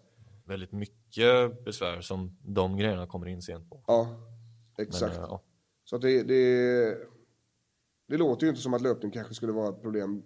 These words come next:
Speaker 2: eftersom det är benen man springer med. Men, eh, det sker så mycket grejer i kroppen. Och det är samma med axelrehabilitering faktiskt. Där är löpning in bland det sista som ska in. För att det rör på sig så mycket när man springer, va?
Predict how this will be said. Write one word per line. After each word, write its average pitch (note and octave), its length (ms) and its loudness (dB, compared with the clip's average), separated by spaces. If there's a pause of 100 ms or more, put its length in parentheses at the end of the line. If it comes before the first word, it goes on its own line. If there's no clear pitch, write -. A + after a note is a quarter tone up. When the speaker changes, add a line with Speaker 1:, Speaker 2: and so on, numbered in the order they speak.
Speaker 2:
eftersom A2 380 -8
det G#2+ 100 0
är G#2 40 0
benen G2+ 340 -4
man A2 100 -4
springer F#2+ 240 -6
med. B2 200 -4 (420)
Men, G#2 420 0
eh, G#2 420 0 (340)
det A2+ 420 2
sker A2+ 380 -2
så B2+ 200 -2
mycket G#2+ 260 -4
grejer G#2+ 300 0
i - 20 -6
kroppen. G#2+ 220 -8
Och A2 60 -2
det C#3 40 2
är - 20 2
samma C#3+ 300 2
med D3 160 0
axelrehabilitering G#2 840 -2
faktiskt. - 340 -6 (420)
Där D3+ 120 2
är D#3+ 80 6
löpning C3 440 2
in A2+ 120 2
bland A2+ 200 2
det G#2+ 40 -6
sista A2 440 -8 (840)
som B2+ 200 -4
ska A2 140 -4
in. G2+ 260 -4 (140)
För A#2 60 -2
att A#2 60 -4
det C3+ 100 4
rör C3 220 2
på B2+ 200 -4
sig G#2+ 120 -8
så A#2+ 100 -6
mycket A#2+ 320 -6
när F2+ 60 -8
man F#2+ 120 -10
springer, F2 320 -10
va? A#2+ 100 -20